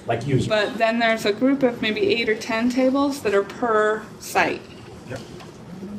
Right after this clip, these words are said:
Speaker 2: Which I haven't looked at the structure real recently, but it
Speaker 1: Well, so,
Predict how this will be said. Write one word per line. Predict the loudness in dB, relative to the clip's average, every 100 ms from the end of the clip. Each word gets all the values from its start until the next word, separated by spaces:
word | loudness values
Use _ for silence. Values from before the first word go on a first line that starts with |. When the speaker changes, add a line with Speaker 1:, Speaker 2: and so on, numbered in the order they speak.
| -14 -16 -12
Speaker 2:
Which | -2
I | 2
haven't | 4 4 6 6
looked | 4 2 2
at | 4 2 0
the | -4
structure | -2 -2 0 -2
real | 0 0 0
recently, | 0 -2 -2 0 0
but | 0 -2
it | 0 4
Speaker 1:
Well, | 6
so, | 6